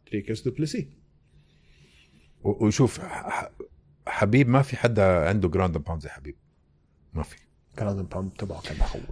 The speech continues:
Speaker 2: فلو سألتني السؤال بإم إم إيه بقول لك حبيب.
Speaker 1: آه. بس بيور جرابلينج؟
Speaker 2: بس لو جرابلينج بس بقول لك لا،
Speaker 1: بقول
Speaker 2: حمزة.
Speaker 1: لك حمزة. يلا، هات لك كمان واحدة، اثنين، معنا وقت.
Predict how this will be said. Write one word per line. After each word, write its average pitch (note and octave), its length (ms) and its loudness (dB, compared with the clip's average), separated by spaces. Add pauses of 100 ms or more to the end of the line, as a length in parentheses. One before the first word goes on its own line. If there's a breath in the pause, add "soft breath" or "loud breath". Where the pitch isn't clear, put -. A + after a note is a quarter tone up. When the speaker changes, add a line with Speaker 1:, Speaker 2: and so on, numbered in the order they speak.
Speaker 2:
فلو F#2+ 360 6
سألتني C3 340 4
السؤال B2 320 6
بإم A2+ 200 4
إم G#2+ 120 6
إيه C3+ 80 8
بقول F#2+ 220 4
لك F#2 120 2
حبيب. D#2+ 360 -4 (200)
Speaker 1:
آه. C#3+ 280 2 (520)
بس A#2 120 -4
بيور F#3+ 360 8
جرابلينج؟ F3 440 4
Speaker 2:
بس - 180 -2
لو G2+ 140 6
جرابلينج G2 520 4
بس B2 480 4
بقول F2 260 0
لك D#2+ 160 0
لا، - 160 -2
Speaker 1:
بقول B2 140 0
Speaker 2:
حمزة. A#2 140 -4
Speaker 1:
لك - 60 -16
حمزة. A2+ 340 -14 (800)
يلا، F#3+ 180 8
هات G3 100 2
لك F#3+ 60 0
كمان E3 200 2
واحدة، B2+ 200 -2
اثنين، A#2+ 240 -4
معنا C3 180 0
وقت. G#2 260 -6